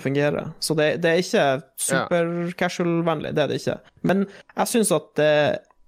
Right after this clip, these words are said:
Speaker 1: er helt OK at Diablo er der det er, men, og så synes jeg også det er fint at vi har spill sånn som Path of Exile, som går med vilje i dybden og lager det mer komplisert enn det som forventes av det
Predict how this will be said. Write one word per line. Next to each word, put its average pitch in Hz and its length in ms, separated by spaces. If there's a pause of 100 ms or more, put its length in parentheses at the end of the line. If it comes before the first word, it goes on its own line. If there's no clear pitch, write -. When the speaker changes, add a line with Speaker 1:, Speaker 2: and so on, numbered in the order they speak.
Speaker 1:
er 170 80
helt 214 300
OK 226 320
at 143 220
Diablo 143 360
er 139 160
der 131 220
det 107 80
er, 151 160
men, 160 320 (800)
og 170 100
så 170 80
synes 180 160
jeg 185 80
også 190 160
det 135 80
er - 80
fint 165 160
at - 140
vi 147 100
har 208 240
spill 139 320
sånn 135 160
som - 140
Path 123 260
of 107 80
Exile, - 320
som 156 220
går 175 320 (800)
med 151 180
vilje 175 380
i 123 100
dybden 156 320
og 123 160
lager 156 320
det 50 380 (180)
mer 151 480
komplisert 147 560
enn 139 80
det 139 160
som 143 240
forventes - 640
av - 300
det 175 80